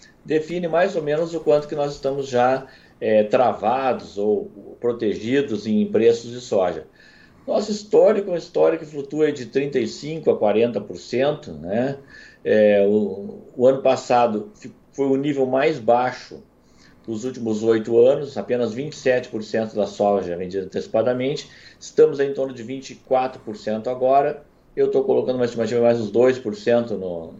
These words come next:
no próximo mês, pode ser um pouco mais, mas o fato é que vai ficar entre vinte e seis, vinte e sete,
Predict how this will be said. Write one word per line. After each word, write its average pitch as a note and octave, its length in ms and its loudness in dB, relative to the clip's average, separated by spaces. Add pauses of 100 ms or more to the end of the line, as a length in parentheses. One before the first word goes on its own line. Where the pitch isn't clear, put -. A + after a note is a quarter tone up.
(360)
no G#2+ 100 -2
próximo G#2+ 440 0
mês, C3+ 500 -2 (800)
pode A2+ 240 4
ser A2+ 100 0
um G#2 80 -2
pouco A#2 240 -6
mais, B2 420 -4 (460)
mas F#3 260 -2
o E3 180 -4
fato D#3+ 440 4
é D#3 40 6
que D3+ 480 -2 (440)
vai C#3 200 4
ficar C3 380 0
entre A2+ 240 -6
vinte G#2+ 220 -6
e G#2 60 -14
seis, B2 420 4
vinte G#2 180 -6
e - 40 -16
sete, A#2+ 680 -2